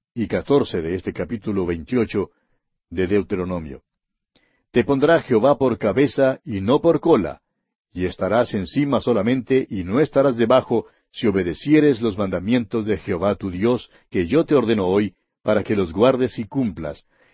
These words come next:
Y si no te apartares de todas las palabras que yo te mando hoy, ni a diestra ni a siniestra, para ir tras dioses ajenos y servirles".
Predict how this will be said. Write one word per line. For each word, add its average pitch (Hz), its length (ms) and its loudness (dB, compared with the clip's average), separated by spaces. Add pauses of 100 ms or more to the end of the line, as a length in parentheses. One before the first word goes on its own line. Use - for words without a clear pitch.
(120)
Y 110 140 0
si 101 140 -4
no 156 160 4
te 202 80 2
apartares 147 500 4
de 117 120 2
todas 143 380 2
las 120 140 -2
palabras 120 420 0
que 95 160 -4
yo 113 140 2
te 101 120 -2
mando 98 300 -2
hoy, 120 280 2 (260)
ni 107 160 0
a 101 80 4
diestra 117 560 2
ni 98 140 -2
a 131 80 2
siniestra, 127 640 0 (260)
para 113 240 4
ir 151 260 4
tras 107 260 2
dioses 110 400 -2
ajenos 101 580 -2 (300)
y 110 140 -2
servirles". 92 680 -4